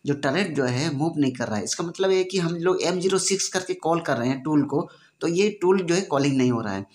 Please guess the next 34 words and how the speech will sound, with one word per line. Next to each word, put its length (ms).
जो 160
भी 100
टूल 220
हम 140
लोग 160
कॉलिंग 300
कर 120
रहे 80
हैं, 80
ये 60
कॉल 300
हो 220
नहीं 220
रहा 120
है। 180
तो 80
क्या 260
प्रॉब्लम 420
है, 80
ज़रा 180
हम 100
लोग 160
इसको 280
विस्तार 560
से 340
देखेंगे, 480
वीडियो 260
को 140
स्टार्टिंग 420
से 100
लेकर 240
के 180
लास्ट 240
तक। 140